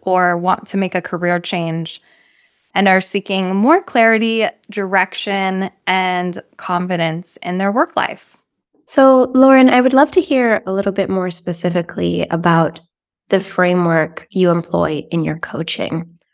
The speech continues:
Speaker 2: What kind of techniques are you employing? And if you could walk us through that framework, I'd really appreciate it.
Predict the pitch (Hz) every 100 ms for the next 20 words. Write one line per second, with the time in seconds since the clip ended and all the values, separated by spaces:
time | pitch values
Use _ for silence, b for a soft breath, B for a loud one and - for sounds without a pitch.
0 | _ - 214 - 262 262 240 214 190 190
1 | - _ _ - 190 196 190 190 - 190
2 | 190 190 175 180 180 180 180 175 170 170
3 | 170 170 170 170 165 b b _ 202 240
4 | 294 240 190 190 185 - - 165 170 175
5 | 175 b b _ 175 170 160 160 - _
6 | _ 170 165 196 208 - - _ _ _
7 | _ - 165 170 151 151 160 160 - -
8 | -